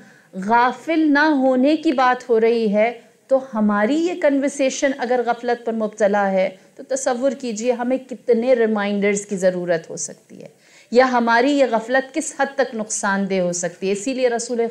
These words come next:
अमीरुल मोमिनीन फरमाते हैं, "अदर्रुल आदा अल गफला", सबसे ज़्यादा नुकसान पहुँचाने वाला दुश्मन इंसान की अपनी गफलत है। सबसे बड़ा दुश्मन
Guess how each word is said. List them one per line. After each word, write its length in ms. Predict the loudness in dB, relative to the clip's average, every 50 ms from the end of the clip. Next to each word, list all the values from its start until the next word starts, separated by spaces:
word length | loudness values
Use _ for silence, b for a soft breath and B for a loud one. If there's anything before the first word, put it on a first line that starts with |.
| -4 -4
अमीरुल 320 | -4 -2 0 0 0 0 0
मोमिनीन 440 | -2 -4 -4 -2 -4 -2 -4 -4 -4
फरमाते 520 | -4 -4 -2 0 0 0 0 0 -2 -4
हैं, 200 | -4 -2 -4 -6 -6 B B B B B B B B _
"अदर्रुल 720 | 0 2 2 2 2 4 4 4 4 2 0 2 2 4 4
आदा 420 | 4 4 4 2 2 4 4 4
अल 240 | 4 2 2 2 0
गफला", 420 | 0 0 -2 -4 -6 -10 -12 -12 -12 -16 -18 -20 _ _ b b b b b b -10
सबसे 840 | -8 -6 -6 -4 -2 0 2 2 2 0 -2 -4 -2 0 2 2
ज़्यादा 460 | 2 2 2 2 4 4 2 2 2
नुकसान 880 | 2 2 0 -2 -2 -4 -6 -6 -4 -2 0 2 4 4 4 2 2 2 2
पहुँचाने 560 | 2 2 2 2 0 0 0 2 2 2 2
वाला 300 | 2 2 2 2 2 2
दुश्मन 480 | 0 0 -2 -4 -2 0 0 0 0 -2 -4 -6 -4
इंसान 440 | -4 -2 -2 -2 -2 -2 -2 -2 -2
की 140 | -2 -4
अपनी 260 | -4 -4 -4 -4 -4 -4
गफलत 440 | -4 -6 -8 -8 -8 -10 -10 -10 -12 -16
है। 140 | -20 -20 -20 _ _ _ _ _ _ _ _ _ _ _ _ _ _ _ _ -10
सबसे 560 | -6 -2 0 0 0 0 -4 -4 -2 0 0
बड़ा 400 | 0 2 2 4 4 4 4 4
दुश्मन 460 | 2 0 -2 -2 -2 -2 -2 -2 -2